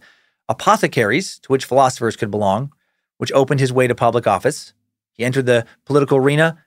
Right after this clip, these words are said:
at a very dangerous time when once again Florence was a divided city. The ruling Guelph class of Florence was further split into two parties now, the Black Guelphs, led by Corso Donati,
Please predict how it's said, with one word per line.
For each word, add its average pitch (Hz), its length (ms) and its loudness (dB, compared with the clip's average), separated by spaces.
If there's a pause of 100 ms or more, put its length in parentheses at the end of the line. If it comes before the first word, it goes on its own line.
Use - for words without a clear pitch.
at 113 120 -2
a - 20 -6
very 160 260 4
dangerous 127 400 -2
time 110 320 -2
when 117 140 -4
once 139 240 -2
again 127 220 -2
Florence 127 400 -2
was 110 100 -8
a 101 60 -16
divided 123 440 0
city. 98 380 -10 (340)
The 123 60 0
ruling 147 460 2
Guelph 160 400 2
class 143 380 2
of 127 100 -8
Florence 135 400 0
was - 120 -6
further 156 360 2
split 156 340 0
into 120 180 -6
two 208 220 -2
parties 113 380 0
now, 113 300 0 (360)
the 113 80 -2
Black 156 300 0
Guelphs, 151 580 0
led 139 160 0
by 131 120 2
Corso 208 400 2
Donati, 220 580 2